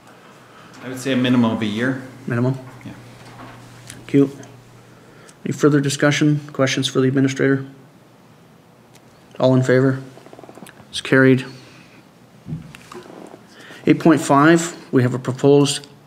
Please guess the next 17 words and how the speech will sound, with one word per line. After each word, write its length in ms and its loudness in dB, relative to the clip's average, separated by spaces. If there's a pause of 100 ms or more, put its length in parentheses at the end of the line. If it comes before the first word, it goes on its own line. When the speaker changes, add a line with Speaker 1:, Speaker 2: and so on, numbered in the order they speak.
(420)
Speaker 2:
permit, 560 0
proposed 380 2
development 400 2
permit 300 -2
for 120 -6
mixed 360 -4
use 400 0 (800)
building 480 4
D 180 2
P 460 -2 (100)
two 200 2
one 420 0
zero 240 4
one 320 -2
with 140 0
a 60 0
variance 580 -2